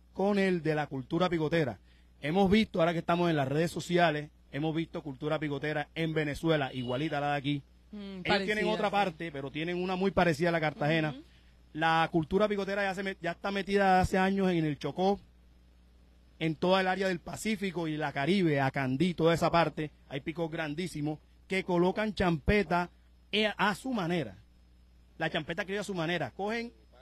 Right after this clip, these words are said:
Speaker 1: cogen el disco La Quinceañera de Reyes Rocha con Chaguala y la transforman. Entonces, esas barreras naturales, esos accidentes geográficos, esas distancias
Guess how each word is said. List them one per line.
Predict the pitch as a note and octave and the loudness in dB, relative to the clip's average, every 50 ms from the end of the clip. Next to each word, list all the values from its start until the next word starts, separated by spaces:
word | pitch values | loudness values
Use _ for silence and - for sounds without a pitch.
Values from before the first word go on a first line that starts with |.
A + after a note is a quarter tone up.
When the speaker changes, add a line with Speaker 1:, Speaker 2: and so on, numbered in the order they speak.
| - _ _ - | -20 _ _ -4
Speaker 1:
cogen | - G#3 A3+ A#3 B3 B3 B3 B3+ C#4 - - - - _ - | -2 0 2 2 0 0 -2 -4 -8 -12 -20 -20 -20 _ -10
el | - F#3 F3+ F3 | -6 -4 -4 -2
disco | E3 G#3 A3+ - - A#3 A3+ A3 | -2 -2 -4 -4 -2 0 2 2
La | G3 E3 | 2 0
Quinceañera | F3+ F3+ - - E3 E3 F3 G3+ G#3+ G#3+ | -2 -4 -4 -4 -4 -2 -2 -2 0 0
de | G#3 | 0
Reyes | G3 G#3 G#3 G#3 G3+ G3+ | 0 0 0 0 0 0
Rocha | G3+ G3+ G#3 F#3 - F3 E3 F3+ F3 - - _ - | -2 -4 -4 -4 -4 -6 -6 -6 -8 -14 -20 _ -10
con | C#3+ C#3+ C3+ | -8 -8 -4
Chaguala | - C3+ C3 C#3+ F3 F#3+ F3+ D#3+ G#3+ - - _ _ - - _ - | -4 -2 -2 0 2 2 2 2 0 -2 -6 _ _ -20 -20 _ -6
y | E3+ F3+ | -4 -2
la | E3+ E3 | -2 -2
transforman. | E3 D#3 D3+ B2+ G#2+ - F#3+ F#3 D3+ C3 A#2 G2+ F2+ - - - _ _ _ - - - - - - _ - - - - | -2 -4 -8 -8 -8 -8 -8 -8 -6 -8 -10 -12 -14 -18 -20 -20 _ _ _ -20 -20 -20 -20 -20 -20 _ -20 -20 -18 -8
Entonces, | - F3+ F3 - D#3 - - - | -6 -4 -4 -4 -6 -10 -12 -10
esas | F3+ F#3+ - A#3 A3 G#3 | -10 -8 -6 -6 -6 -4
barreras | G3+ G3 F#3 F#3+ G3 G3+ G3+ G3 | -4 -6 -4 -4 -6 -6 -6 -6
naturales, | F#3 E3+ C#3+ D#3 D#3+ E3 D3+ C3+ A#2+ B2+ | -6 -8 -8 -6 -6 -6 -6 -6 -8 -10
esos | C#3+ - G3+ F#3+ | -10 -10 -10 -10
accidentes | F#3+ F3 - E3 D#3+ E3 F3 E3+ - F3+ | -10 -10 -10 -10 -8 -8 -8 -10 -10 -10
geográficos, | E3 D#3 C#3+ C#3 D#3+ D3 - C3 C3 B2+ D#3 | -8 -8 -6 -6 -6 -6 -8 -10 -10 -10 -10
esas | E3 - G3 F#3 D#3 | -8 -8 -10 -10 -8
distancias | E3 D3 - _ - F#3 F3+ D#3+ - - C#3 C3 C3 | -10 -12 -10 _ -6 -4 -4 -4 -4 -6 -8 -8 -8